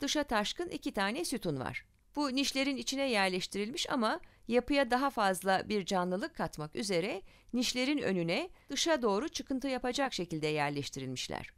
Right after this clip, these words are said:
Bir de alt kısma bakın. Sahnenin alt kısmının korunmuş olması çok ender bir durumdur. Ama burada korunmuş. Hem de çok iyi korunmuş. Sahnenin alt kısmı girintili çıkıntılı.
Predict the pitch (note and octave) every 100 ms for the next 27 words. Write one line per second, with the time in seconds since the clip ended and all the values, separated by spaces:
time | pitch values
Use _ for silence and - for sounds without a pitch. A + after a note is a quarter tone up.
0 | _ - F4 C#4 E4 G4+ - D#4 - A#3
1 | F3+ D3+ C3 - - - - - C#4 C#4+
2 | C4+ C4+ B3+ - C#4+ - C#4+ - G#3 A3
3 | E4+ - B3 B3+ B3+ - F#3+ F#3 E3+ -
4 | E4 - C#4+ - - C4 B3 G#3+ D#3 D3+
5 | C#3 C3 A#2+ F#2+ - - _ - A3+ G#3
6 | C4+ F3+ D4+ D#4 E3 C3 F2 - - C4
7 | G#3 F3 A#3+ - A#3+ - D3+ A#2 C3+ B2
8 | F2 - - _ - - D4+ D4 C#4 E4
9 | F4+ C4+ C4+ - A3 - F4 - - C#4+
10 | C4 G3+ E3+ D3+ - C#3+ B2+ A#2+ -